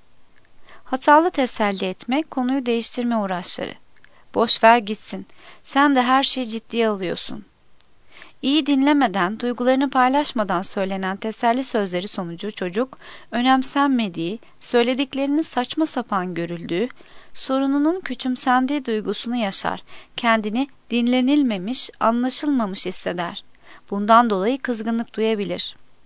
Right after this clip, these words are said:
Anne babaların haksız oldukları hallerde dahi kendini haklı çıkarmaya çalışması. "Büyükler her zaman haklıdır"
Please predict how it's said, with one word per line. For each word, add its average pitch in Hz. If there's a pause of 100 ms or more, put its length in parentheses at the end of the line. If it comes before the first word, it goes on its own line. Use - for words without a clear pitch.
(1160)
Anne 262
babaların 294
haksız 302
oldukları 226
hallerde 196
dahi 196
kendini 240
haklı 262
çıkarmaya 190
çalışması. 190 (800)
"Büyükler 185
her 233
zaman 254
haklıdır" 226